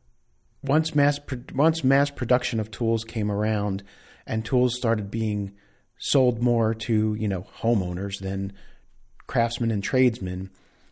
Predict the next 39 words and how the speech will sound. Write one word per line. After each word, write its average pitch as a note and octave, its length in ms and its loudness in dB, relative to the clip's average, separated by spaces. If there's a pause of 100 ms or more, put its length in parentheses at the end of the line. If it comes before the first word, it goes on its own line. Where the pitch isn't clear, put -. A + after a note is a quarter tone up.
(140)
um, G2 360 -4 (1000)
they, C3 480 2
there C#3 180 0
was C3 180 0
this B2+ 200 -2
expectation A2 720 -2
that G2+ 160 -2
everything G#2+ 320 -2
was G2+ 100 -2
gonna G2+ 160 -2
be F#2+ 100 -4
ready F#2+ 240 0
right F#2 200 -4
out F2+ 140 -6
of F2+ 60 -8
the F2+ 60 -8
box. F#2 380 -8
And G2 160 -8 (300)
unfortunately, D#3 540 4
that's C3+ 200 2
just C3+ 220 -2
not B2 160 -2
the G#2+ 80 -6
case. A#2 320 0
And G2+ 120 -2
a G#2 40 -4
lot A#2 240 2
of A2 140 -2
that - 400 -4
prior A2 320 0
knowledge G#2 480 0
of G2 220 -4 (320)
how A#2+ 180 2
to A#2 80 2
set A2+ 240 -2
the A2+ 80 -6
tools G#2+ 300 -4
up G2+ 160 -2
properly, G2 600 -4